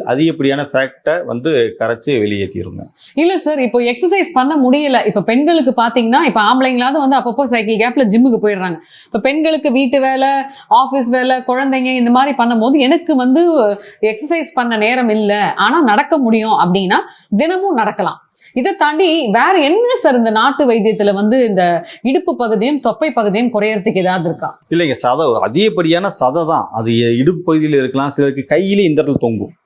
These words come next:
Speaker 1: இந்த இடத்துல தொங்கும், தொடைப்பகுதியில தொங்கும், இந்த இடத்துல தொங்கும். இது எல்லாமே வந்து, ஆ, ஒ-, ஒரே விஷயத்தை தான் சொல்லுது. என்ன சொல்லுது? அதிகப்படியான சதைப்பற்றுக நம்ம சொல்லுது. அப்போ அதிகப்படியான சதைப்பற்று இவங்கெல்லாம் என்ன செய்யலாம்?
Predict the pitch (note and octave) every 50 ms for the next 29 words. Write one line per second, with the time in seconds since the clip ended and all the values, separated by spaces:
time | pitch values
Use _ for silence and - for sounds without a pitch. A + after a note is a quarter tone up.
0 | _ - - - C3 C3 C#3+ C3+ C3 C#3+ C3+ A#2 - B2+ B2+ A#2+ A#2+ B2+ B2+ B2
1 | A#2+ - A#2+ B2+ D3 C#3+ - C#3+ B2+ B2+ A#2+ B2 A2+ A2 - B2 A#2+ A#2 A2 A2+
2 | A#2 A#2+ A#2+ - _ _ _ _ - B2+ C#3+ D3+ D#3+ D#3 D3+ C#3+ D3 C#3 - C#3
3 | C3 B2+ A#2+ A#2 B2 B2 B2 - - C#3 D3 C#3 D#3+ D#3 D3+ D#3 F3 F#3+ G3 F#3+
4 | F#3 F3+ F#3+ F#3+ F3+ D#3 D3+ D3+ D#3+ F3+ G3 G3 G3 - - _ _ _ _ -
5 | D3 C3+ C3 B2+ B2 A#2+ B2 C#3 D3 D#3+ C#3 A#2 C#3 C#3+ D#3+ F#3+ A3 G#3+ F3 C#3+
6 | E3+ D#3+ C#3+ D3+ C#3 D#3 D#3+ D#3 - B2+ A#2 G#2+ G#2+ A#2 B2+ C#3 D3+ C3 C3 B2
7 | A#2+ B2+ B2+ A2+ B2 C#3+ D#3 D#3+ - - C3 C3 B2 B2 A#2+ C3+ C3 - - G2+
8 | A#2 B2 A#2+ A#2 G#2+ - A#2 A2 G2+ C3 D#3 F3+ F#3+ _ _ _ _ - A#2 A#2
9 | A#2+ B2+ B2+ A#2 G#2+ G#2+ A2 A2 - - A#2 A#2 A2+ G#2 G2+ - - A2 F#2+ G2+
10 | A2+ D#3 F#3+ F#3+ E3 E3 F3+ F#3+ G3+ G3 - C3 C#3 D3+ - C#3 B2 A#2 C3 C3
11 | C#3 C#3+ C3+ D#3 F3+ F3+ D3+ D#3 D3+ - C3+ B2+ B2 B2 B2